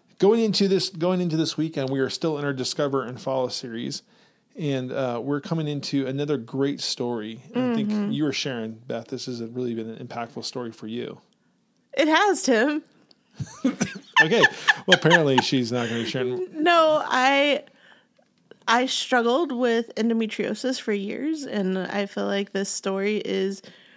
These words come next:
Speaker 2: relatable, and
Speaker 1: Yeah.
Speaker 2: I have that same moment that that woman had,
Speaker 1: Yep.
Speaker 2: um, of the freedom from it. And so it's almost like I could climb inside her head of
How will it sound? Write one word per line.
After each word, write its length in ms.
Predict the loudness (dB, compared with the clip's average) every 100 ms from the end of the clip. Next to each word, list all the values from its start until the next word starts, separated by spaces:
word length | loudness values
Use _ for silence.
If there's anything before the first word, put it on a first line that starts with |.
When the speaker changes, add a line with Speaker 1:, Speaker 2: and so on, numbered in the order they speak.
| _
Speaker 2:
relatable, 840 | 4 4 6 4 2 0 0 -2 -4 -8
and 280 | -4 -2 -4
Speaker 1:
Yeah. 160 | -6 -8
Speaker 2:
I 200 | 0 2
have 400 | 2 4 2 2
that 260 | 2 0 -2
same 240 | -2 0 2
moment 520 | 2 2 0 -4 -12 -20 -20 -20 -6
that 160 | -4 0
that 180 | 0 0
woman 260 | 0 0
had, 420 | -2 -4 -4 -6 -8 _ _
Speaker 1:
Yep. 160 | -12 -12 _ -6
Speaker 2:
um, 440 | -4 -2 -4 -6 -6 -8 -2
of 360 | 0 0 -2
the 100 | -4
freedom 640 | -4 0 0 2 0 -2 -4
from 320 | -8 0 0 0
it. 300 | -2 -4 -10 -20 -20 _ -8
And 160 | -4 -2
so 240 | -2 -2 -2
it's 160 | -4
almost 300 | -2 -2 -4
like 160 | -6 -6 -6
I 80 |
could 180 | -6 -6
climb 440 | -4 0 0 0 -2
inside 560 | -2 -2 -2 -2 -2 -2
her 220 | -4 -4
head 360 | -4 -4 -4 -6 -8 _ _ _ 0
of 240 | 0 0